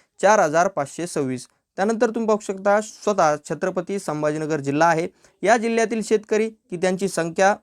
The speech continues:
सॉरी, कालावधी तुम्ही पाहू शकता सप्टेंबर दोन हजार पंचवीस आणि शेतकरी संख्या आहे दोन हजार आठशे बत्तीस. तर तुम्ही पाहू शकता काही अशा प्रकारे ज्या शेतकऱ्यांच्या शेतजमिनीचं नुकसान झालेलं आहे, त्यामध्ये काही या जिल्ह्यांच्या शेतकऱ्यांचा समावेश आहे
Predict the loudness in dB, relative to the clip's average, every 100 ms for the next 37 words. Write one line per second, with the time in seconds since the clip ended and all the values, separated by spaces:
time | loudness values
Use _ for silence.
0 | -4 -4 -4 0 2 4 2 -2 -2 -2
1 | -4 -6 -4 -4 -4 -10 -6 -2 -2 -2
2 | -2 -2 -2 -4 -8 -2 -2 -4 _ _
3 | -2 0 0 2 0 0 -2 0 -2 0
4 | 2 2 2 0 0 0 0 0 0 -2
5 | -6 -6 0 0 0 -6 -10 _ _ -6
6 | -4 -2 2 2 0 -2 2 2 2 -2
7 | -2 -2 -2 0 0 0 0 -4 -4 -12
8 | _ _ 4 4 4 0 -6 0 0 0
9 | 0 -2 -2 -6 -6 -4 -4 -2 -2 -4
10 | -2 0 2 2 2 2 -2 _ _ 0
11 | 2 4 2 2 0 0 -4 -6 2 2
12 | 4 0 0 0 -2 -2 -4 -8 -4 -4
13 | -2 -4 -2 -2 0 2 2 2